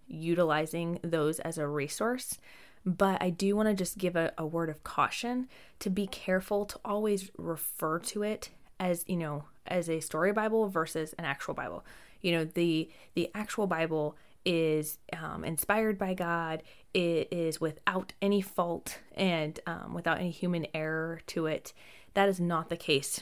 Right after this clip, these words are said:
<laughs> for these story Bibles. Actually, many of them have quite a few errors within them. Um, and we need to make sure our kids know the difference between the two. And also, in my experience, a lot of times those can tend to replace scripture for kids,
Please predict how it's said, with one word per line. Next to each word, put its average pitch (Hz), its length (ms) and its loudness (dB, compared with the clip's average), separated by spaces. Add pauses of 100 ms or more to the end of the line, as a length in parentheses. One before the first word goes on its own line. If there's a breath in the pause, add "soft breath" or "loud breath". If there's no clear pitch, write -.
<laughs> - 60 -20
for - 160 0
these 180 320 4
story 151 260 -2
Bibles. 143 380 0
Actually, 156 280 0
many 170 280 2
of 160 100 -4
them 156 160 -8
have 147 220 -6
quite 156 220 2
a 147 40 -2
few 151 420 2 (420 loud breath)
errors 170 360 4
within 151 340 -2
them. 139 200 -4 (320 loud breath)
Um, 175 240 2
and 185 80 4
we 196 100 10
need 220 100 8
to 226 60 4
make 196 140 2
sure 180 120 0
our 170 40 0
kids 170 260 -2
know 160 280 2
the 160 120 -2
difference 170 460 2
between 151 320 -4
the 170 80 -2
two. 254 280 0 (360 loud breath)
And 208 200 2
also, 214 480 4 (200)
in 185 180 6
my 160 220 2
experience, 214 640 0
a 185 80 4
lot 160 200 4
of 165 80 -2
times 175 340 -2
those 156 220 2
can 175 200 -4
tend 170 320 -2
to - 120 -6
replace 156 560 -4
scripture - 440 0
for 269 160 0
kids, 285 460 -2